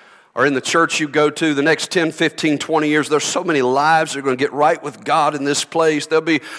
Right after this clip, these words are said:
so many shouts of joy and songs of praise in this place, and you could miss every one of them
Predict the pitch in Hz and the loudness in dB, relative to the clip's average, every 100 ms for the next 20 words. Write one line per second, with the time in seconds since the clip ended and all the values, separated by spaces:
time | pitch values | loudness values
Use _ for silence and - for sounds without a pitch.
0 | - - 180 170 151 - - 175 - 160 | -8 -2 0 0 0 0 2 2 0 -8
1 | 123 - 170 170 165 147 - - 170 170 | -6 0 2 4 2 0 0 2 2 2
2 | 147 147 - 165 165 156 160 151 156 - | -2 -4 2 2 2 -2 -2 -2 -2 -2
3 | 170 160 160 - - - - 165 185 196 | 0 2 2 -2 -10 -14 -6 -2 0 -2
4 | - 160 170 156 - - 262 226 247 247 | -2 -2 2 0 0 2 4 4 0 2
5 | 220 180 131 113 101 | 2 4 2 0 -8